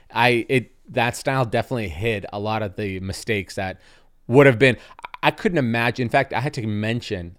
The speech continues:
like, a scene in that video where I was like, "Okay, listen, I know I'm gonna get a lot of shit about this from the fine woodworker guys." It's like, I'm not a fine worker guy by any stretch of the imagination.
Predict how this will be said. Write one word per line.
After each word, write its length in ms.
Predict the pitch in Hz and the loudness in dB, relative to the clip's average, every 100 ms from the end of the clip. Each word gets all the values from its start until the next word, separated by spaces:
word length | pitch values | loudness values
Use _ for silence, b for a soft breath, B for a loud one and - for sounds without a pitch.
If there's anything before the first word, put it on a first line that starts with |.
| - | -14
like, 160 | 98 | -12
a 60 | 92 | -10
scene 360 | - 120 110 101 | -8 -6 -6 -6
in 80 | |
that 200 | 98 95 | -6 -8
video 420 | 98 107 101 90 87 | -6 -4 -4 -6 -8
where 320 | 95 92 95 | -8 -8 -6
I 60 | 113 | -6
was 120 | 104 | -4
like, 160 | 110 - - 123 | -6 -8 -10 -4
"Okay, 220 | 123 113 | 0 0
listen, 260 | 123 110 | 0 -2
I 100 | 98 | -2
know 120 | 139 135 | 0 0
I'm 60 | |
gonna 120 | 123 | 0
get 120 | 117 113 | 0 -2
a 20 | |
lot 160 | 104 | -2
of 60 | 95 | -4
shit 220 | - 107 | -4 -4
about 280 | 95 95 - | -4 -6 -6
this 260 | 104 98 b b b _ | -6 -6 b b b _
from 160 | 113 | -6
the 100 | 101 | -6
fine 280 | 90 117 110 | -2 -2 2
woodworker 420 | 110 120 123 117 | 2 4 4 4
guys." 180 | 117 120 | 4 4
It's 80 | 101 | 2
like, 120 | 110 | -2
I'm 180 | - 160 | 2 4
not 120 | 156 | 6
a 40 | 117 | 4
fine 300 | 135 123 113 | 2 0 2
worker 280 | 117 113 120 | 0 0 4
guy 320 | 127 120 104 | 4 4 2
by 280 | - 107 - | -2 -2 0
any 180 | 123 | -2
stretch 180 | 117 127 | 0 -2
of 20 | 110 | 0
the 60 | |
imagination. 560 | 113 113 104 107 104 | -2 -2 0 -2 -2